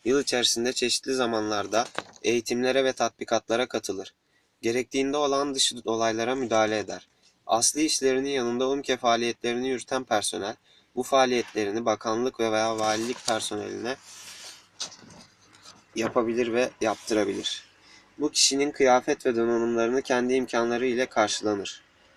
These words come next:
Eğitimleri bakanlıkça yapılır. umke'nin çalışmalarına destek olmak amacıyla sivil kişiler de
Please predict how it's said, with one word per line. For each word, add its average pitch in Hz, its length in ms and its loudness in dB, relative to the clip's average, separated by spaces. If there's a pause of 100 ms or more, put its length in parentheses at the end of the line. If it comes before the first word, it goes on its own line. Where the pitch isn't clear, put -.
(640)
Eğitimleri 131 680 4 (720)
bakanlıkça 127 580 4
yapılır. 113 680 2
umke'nin 131 480 0
çalışmalarına 120 800 0
destek 127 380 0
olmak 127 300 0
amacıyla 107 560 0 (320)
sivil 139 360 2
kişiler 127 520 0
de 120 140 0